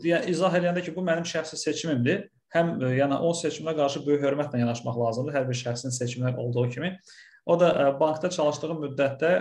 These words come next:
qərar verdi ki, mən bankda çalışmaq istəmirəm. Soruşanda niyə? Yü-, e, şöbə rəisi vəzifəsində ta-, yetərincə yüksək maaş alırdı. E, dedi ki, bəs, e, mən özüm bilirəm ki, e, yəni, kimi də aldatsam da özümü aldada bilmərəm.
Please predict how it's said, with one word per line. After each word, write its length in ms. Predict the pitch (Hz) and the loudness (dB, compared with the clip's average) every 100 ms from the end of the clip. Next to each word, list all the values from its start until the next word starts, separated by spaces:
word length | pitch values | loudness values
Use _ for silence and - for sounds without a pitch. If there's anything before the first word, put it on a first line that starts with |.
| 143 | 2
qərar 280 | 139 147 143 | 0 2 0
verdi 300 | 139 123 123 | -2 -2 -4
ki, 160 | 127 | -4
mən 160 | 160 147 | -4 -2
bankda 300 | 135 127 139 | 0 0 -2
çalışmaq 420 | 135 123 123 127 | 0 0 0 -4
istəmirəm. 540 | 123 - 120 113 120 - - _ _ _ _ | -4 -2 -2 0 -4 -6 -14 _ _ _ _
Soruşanda 480 | - 151 143 151 156 | -4 0 0 2 0
niyə? 240 | 165 147 165 190 - | 2 2 0 0 -6
Yü-, 100 | 131 | -6
e, 240 | 135 135 | -4 -4
şöbə 380 | 127 156 151 156 | 0 2 4 4
rəisi 240 | 139 127 131 | 4 2 0
vəzifəsində 540 | 127 - 123 123 170 | -2 0 -4 -4 -4
ta-, 140 | 151 127 | -2 -2
yetərincə 380 | 127 123 135 127 | -2 -2 -2 -2
yüksək 260 | 123 135 127 | -2 -4 0
maaş 260 | 127 127 | 2 2
alırdı. 340 | 120 117 120 170 - _ _ _ _ _ | 0 -2 -2 -6 -8 _ _ _ _ _
E, 140 | 120 117 | -2 0
dedi 180 | 143 147 | 0 0
ki, 100 | 170 | 2
bəs, 220 | 156 - - - _ _ _ - | 2 2 -4 -14 _ _ _ -2
e, 100 | 127 | 0
mən 260 | 127 180 180 160 | 2 0 0 0
özüm 240 | 156 170 | 0 -2
bilirəm 420 | 156 165 151 127 | -2 -2 -2 -2
ki, 200 | 123 160 | -4 -4
e, 240 | 180 143 127 123 123 120 | -4 -2 0 0 -2 -2
yəni, 240 | 135 131 | -2 -2
kimi 240 | 127 170 170 | -4 -4 -2
də 80 | 165 | 0
aldatsam 540 | 139 139 139 160 156 | 2 0 0 -2 -2
da 100 | 180 | 0
özümü 240 | 131 147 | 0 0
aldada 300 | 143 135 135 135 | -2 0 -2 -2
bilmərəm. 480 | 131 123 113 123 | -2 -2 -2 -6